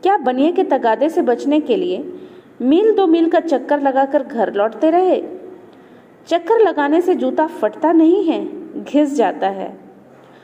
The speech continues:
कुंभन दास का जूता भी फतेहपुर सीकरी जाने आने में घिस गया था और उसे बड़ा पछतावा हुआ था।" वो देखो, यहाँ पे प्रेमचंद जी को जनता के लेखक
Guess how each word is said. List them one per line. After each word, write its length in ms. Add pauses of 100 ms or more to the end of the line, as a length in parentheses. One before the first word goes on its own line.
(220)
कुंभन 380
दास 240
का 100
जूता 340
भी 120
फतेहपुर 540
सीकरी 580 (540)
जाने 420
आने 220
में 260
घिस 260
गया 240
था 260 (260)
और 100
उसे 180
बड़ा 240
पछतावा 540
हुआ 300
था।" 240 (2000)
वो 100
देखो, 280
यहाँ 280
पे 220 (360)
प्रेमचंद 460
जी 100
को 140
जनता 380
के 140
लेखक 380